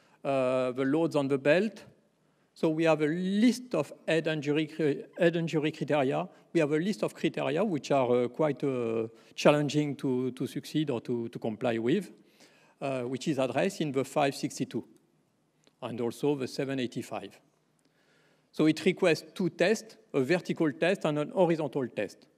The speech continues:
at a quite high G load level. On the top of this, or of that, we have also the five sixty-one, which requests a static compliance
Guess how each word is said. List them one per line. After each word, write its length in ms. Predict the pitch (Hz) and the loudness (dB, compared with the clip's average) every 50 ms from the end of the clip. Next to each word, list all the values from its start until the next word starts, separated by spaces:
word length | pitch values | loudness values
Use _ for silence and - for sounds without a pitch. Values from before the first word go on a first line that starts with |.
| _ _ _ _ _ | _ _ _ _ _
at 200 | - 127 120 - | -6 -6 -4 -2
a 260 | 143 131 127 120 127 - - - | -4 -4 -4 -4 -6 -8 -12 -8
quite 260 | - 151 147 147 143 | -2 -2 -2 -2 -2
high 360 | - 135 - - 151 143 147 143 | -6 -10 -8 -4 -4 -2 -2 -4
G 280 | 135 - - 147 135 | -6 -10 -8 -6 -4
load 300 | 131 135 131 135 120 - | -2 -2 -4 -4 -4 -6
level. 360 | - 113 120 107 110 107 98 87 - _ _ _ _ _ - _ _ _ _ _ - - - - - | -6 -6 -4 -4 -4 -6 -6 -8 -10 _ _ _ _ _ -20 _ _ _ _ _ -20 -20 -20 -8 -6
On 100 | 127 117 | -6 -4
the 140 | 120 127 | -4 -4
top 240 | 123 - 226 214 220 | 2 2 2 2 4
of 180 | 190 156 127 123 | 2 0 0 0
this, 460 | 127 143 190 233 226 - - - - _ _ - | -2 0 0 0 -2 -6 -14 -18 -20 _ _ -6
or 140 | - 123 131 | -6 -6 -4
of 200 | - 123 110 113 | -2 -4 -6 -2
that, 340 | 120 123 156 196 - - - _ _ _ _ _ _ _ _ _ | 0 0 0 0 -4 -10 -20 _ _ _ _ _ _ _ _ _
we 200 | - 139 139 156 156 | -4 0 4 4 6
have 160 | 160 151 147 | 6 6 6
also 300 | 156 156 143 - - 156 | 4 2 2 2 0 0
the 120 | 131 131 | 0 0
five 260 | - - 196 190 185 185 | -2 0 0 0 0 0
sixty-one, 580 | - 147 - - 147 127 123 135 170 214 226 | -2 -4 -2 0 0 2 2 2 2 2 2
which 220 | 185 135 - - - | 2 0 -2 -2 -6
requests 460 | 135 - - 151 143 165 170 - - | -6 -6 -4 -4 -4 -4 -4 -4 -6
a 40 | 127 | -8
static 560 | - - - - 135 117 - - - 160 156 | -8 -6 -2 -2 -2 -2 -2 -8 -10 -10 -8
compliance 760 | - 151 123 113 - 113 113 117 117 135 180 214 208 - - | -6 -8 -8 -6 -4 -4 -4 -4 -2 -2 -4 -4 -4 -8 -12